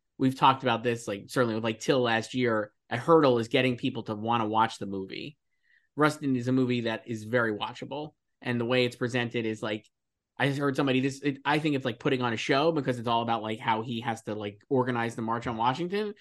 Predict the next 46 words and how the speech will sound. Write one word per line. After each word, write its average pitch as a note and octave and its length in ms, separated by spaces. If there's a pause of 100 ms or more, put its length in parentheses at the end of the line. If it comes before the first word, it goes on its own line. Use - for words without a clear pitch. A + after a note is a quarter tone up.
(260)
I B2+ 100
heard C#3+ 100
other C3+ 180
people C3+ 240
compare C3+ 220
it C3 60
to, C3+ 60
like, A#2 140
a A#2 40
heist C3+ 320
film F#3 240
because C#3 240
there A#2+ 120
is B2+ 180
that B2+ 140
aspect B2+ 400
of C#3 140
it, C#3+ 120
'cause B2 140
they're, A#2 100
like, A2 180
trying A#2+ 200
to G#2+ 120 (200)
get C3 200
a A2 100 (180)
team D3+ 280
together D3+ 400
to D3 80
pull C#3+ 280
off C3 300 (340)
something C3+ 300
that's B2 200
impossible. D3 720 (240)
And B2+ 80
those C#3+ 160
aspects C3 380
of A2+ 100
it A2 80
make G#2+ 160
it G#2+ 60
really A2 200
watchable. - 520 (340)
Colman D#3+ 220
Domingo C#3+ 320
is A#2+ 140
great. - 400